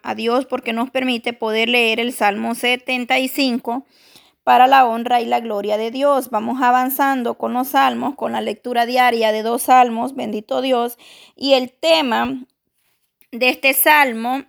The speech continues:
es Dios abate al malo y exalta al justo. Oiga bien, gloria a Dios. Dios abate al malo y exalta al justo. Bendito sea Dios de Israel,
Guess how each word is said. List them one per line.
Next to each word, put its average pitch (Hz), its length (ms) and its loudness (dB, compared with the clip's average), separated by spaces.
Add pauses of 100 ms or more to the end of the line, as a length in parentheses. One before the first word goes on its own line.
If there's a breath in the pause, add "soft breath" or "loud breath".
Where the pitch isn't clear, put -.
es 254 280 -2
Dios 277 460 -2
abate 269 720 2
al 226 180 0
malo 277 460 2
y 240 160 -2
exalta 247 760 0
al 220 140 0
justo. 214 600 -8
Oiga 240 480 -2
bien, 247 300 -8
gloria 240 400 0
a 202 40 0
Dios. 202 300 -8 (440 loud breath)
Dios 294 640 0
abate 262 720 0
al 220 220 -2
malo 277 580 0
y 226 140 -4
exalta 240 960 0
al 262 460 2
justo. 247 720 -6
Bendito 220 600 -4
sea 233 220 2
Dios 240 240 -4
de 226 140 -2
Israel, 233 640 0